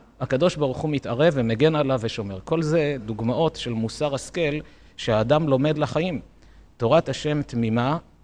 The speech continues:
משיבת נפש. עדות השם, העדויות שיש בתורה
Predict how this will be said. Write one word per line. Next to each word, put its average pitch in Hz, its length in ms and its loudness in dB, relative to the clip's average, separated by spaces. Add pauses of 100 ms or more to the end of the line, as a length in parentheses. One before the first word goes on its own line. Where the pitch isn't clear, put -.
(260)
משיבת 123 520 2
נפש. - 500 -8 (120)
עדות 123 420 2
השם, 185 600 2 (140)
העדויות 123 580 2
שיש 147 260 -4
בתורה 147 420 2